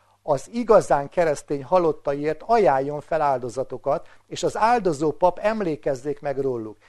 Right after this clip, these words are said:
És bár mindannyian bűnöknek vagyunk alávetve, illő, hogy a pap katolikus halottakról megemlékezzék, és közben járjon értük. Harmadik Ince, levél a taragónai érseknek,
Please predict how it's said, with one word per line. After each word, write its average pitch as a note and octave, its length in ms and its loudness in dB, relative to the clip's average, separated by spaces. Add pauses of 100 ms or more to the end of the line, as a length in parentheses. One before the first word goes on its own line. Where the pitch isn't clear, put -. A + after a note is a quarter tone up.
(100)
És C#3 180 -6
bár D3+ 200 4
mindannyian E3+ 720 -2
bűnöknek D#3 580 -6
vagyunk C3+ 320 -6
alávetve, D3 680 -4
illő, D3+ 460 -2
hogy B2+ 160 -6
a B2 60 -4
pap - 380 -4
katolikus E3+ 560 -4
halottakról C#3+ 720 -4
megemlékezzék, C3 1080 -8 (240)
és - 220 -16
közben D#3+ 440 2
járjon C3+ 420 2
értük. A2+ 600 -10 (1700)
Harmadik F3+ 680 8
Ince, C#3 540 -2 (180)
levél F3+ 460 6
a D3 120 2
taragónai C#3+ 640 0
érseknek, D#3 880 -2